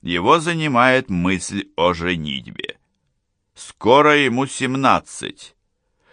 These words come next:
Он худ и высок, с крючковатым носом и рыжеватой бородой,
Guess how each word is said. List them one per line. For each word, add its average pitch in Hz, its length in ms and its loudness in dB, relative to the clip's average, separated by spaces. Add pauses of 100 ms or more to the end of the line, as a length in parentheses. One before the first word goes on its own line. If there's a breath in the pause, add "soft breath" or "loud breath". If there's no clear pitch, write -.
(160 soft breath)
Он 110 280 4
худ 131 680 -2
и 92 160 0
высок, 85 840 -2 (420)
с - 120 -16
крючковатым 98 880 2
носом 92 460 0 (160)
и 82 200 -4
рыжеватой 87 720 0
бородой, 82 800 -2